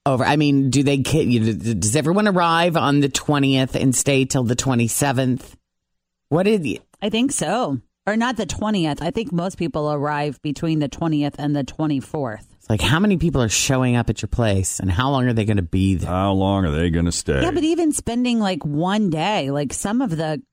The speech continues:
Speaker 2: Christmas stuff that we go to starts at eleven A M, and you don't get home until, like, ten P M.
Speaker 1: Mm-hmm.
Speaker 2: And you're in the same house with the same people for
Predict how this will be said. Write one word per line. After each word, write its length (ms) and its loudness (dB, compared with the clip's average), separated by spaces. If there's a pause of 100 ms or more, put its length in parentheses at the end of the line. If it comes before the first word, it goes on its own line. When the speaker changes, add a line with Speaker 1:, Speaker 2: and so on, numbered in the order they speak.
(180)
Speaker 2:
Christmas 560 -4
stuff 300 -6
that 140 -4
we 180 0
go 260 -2
to 300 -4
starts 380 -6
at 100 0
eleven 380 -2
A 220 0
M, 420 0 (480)
and 120 -2
you 100 2
don't 120 0
get 140 -2
home 320 -2
until, 260 -4
like, 320 -6 (300)
ten 380 -2
P 360 0
M. 320 -6 (240)
Speaker 1:
Mm-hmm. 480 4
Speaker 2:
And 120 0
you're 140 0
in 160 0
the 80 -2
same 400 -2
house 500 -4
with 120 -10
the 120 -8
same 360 -4
people 400 -4
for 220 -6